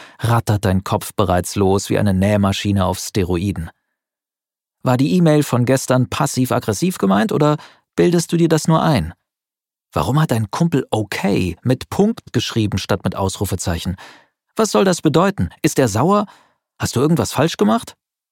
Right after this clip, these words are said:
Hast du den Herd ausgemacht? Natürlich hast du den Herd ausgemacht. Oder doch nicht?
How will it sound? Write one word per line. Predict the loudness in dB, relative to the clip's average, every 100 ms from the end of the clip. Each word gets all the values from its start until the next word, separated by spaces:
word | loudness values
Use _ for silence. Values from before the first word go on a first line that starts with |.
| -6
Hast | -4 -2
du |
den | 0
Herd | 2 2 2
ausgemacht? | 0 0 0 0 0 -8 -16 -6
Natürlich | 0 2 4 4
hast | 2
du | 2
den | 4
Herd | 4 2
ausgemacht. | 0 0 0 0 -4 -14 _ _ _ _ -4
Oder | 0 2 0
doch | 0 -2 0
nicht? | -2 -2 -8